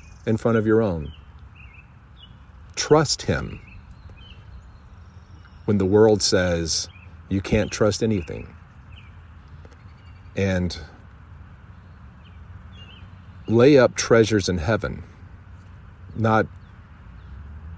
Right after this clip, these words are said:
on earth. By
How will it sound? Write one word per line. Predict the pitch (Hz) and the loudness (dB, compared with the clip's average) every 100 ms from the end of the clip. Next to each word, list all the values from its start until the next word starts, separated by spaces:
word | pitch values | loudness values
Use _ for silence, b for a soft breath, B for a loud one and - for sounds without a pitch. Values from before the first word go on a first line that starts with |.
| - - - - | -18 -18 -14 -8
on | 87 | -8
earth. | 71 71 - - - - - - - - - - - - - - - - - - - - | -6 -10 -14 -18 -20 -20 -20 -20 -20 -20 -20 -20 -20 -20 -18 -18 -18 -18 -18 -18 -16 -8
By | 98 90 87 85 | -4 -2 0 -2